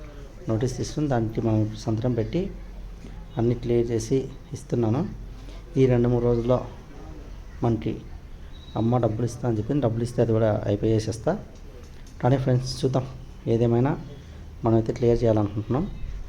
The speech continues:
ఈరోజు రేపట్లో క్లియర్ చేసేస్తాం. Thank you ఫ్రెండ్స్. మరి మీరంతా ఏం చేయాలంటే, మేము చేసేటువంటి ఈ పనులకు మీ వంతు మీరు సపోర్ట్ అంటే, మా వీడియోస్ సబ్స్క్రైబ్ చేసుకోవడము, లైక్ చేయడము,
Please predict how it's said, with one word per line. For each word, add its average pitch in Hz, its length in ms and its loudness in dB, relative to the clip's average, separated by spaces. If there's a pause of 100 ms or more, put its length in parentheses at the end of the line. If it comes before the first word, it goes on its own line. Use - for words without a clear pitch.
(560)
ఈరోజు 123 420 4
రేపట్లో 117 400 2
క్లియర్ 120 280 4
చేసేస్తాం. 95 480 2 (500)
Thank 127 200 2
you 135 80 4
ఫ్రెండ్స్. 120 520 2 (460)
మరి 107 120 2
మీరంతా 107 400 4
ఏం 113 120 4
చేయాలంటే, 113 420 2 (1200)
మేము 123 300 6
చేసేటువంటి 117 440 2
ఈ 110 140 2
పనులకు 113 540 2 (500)
మీ 147 160 10
వంతు 143 320 4
మీరు 113 260 2
సపోర్ట్ - 420 0 (560)
అంటే, 120 140 4
మా 117 160 4
వీడియోస్ 117 440 2
సబ్స్క్రైబ్ 117 420 0
చేసుకోవడము, 107 560 2 (880)
లైక్ 123 420 2
చేయడము, 110 440 4